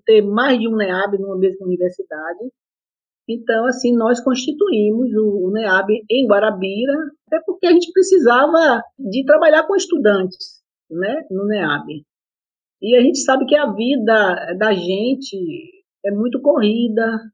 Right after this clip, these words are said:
da gente, eu falo professoras, professores e estudantes, não é? Porque boa parte dos estudantes, é, da U E P B, no, nas diferentes cidades,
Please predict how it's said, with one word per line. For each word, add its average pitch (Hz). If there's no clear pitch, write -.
da 190
gente, 214
eu 208
falo 202
professoras, 214
professores 208
e 233
estudantes, 180
não 196
é? 202
Porque 214
boa 277
parte 202
dos 190
estudantes, 185
é, 170
da 196
U 196
E 190
P 190
B, 180
no, 202
nas 214
diferentes 202
cidades, 196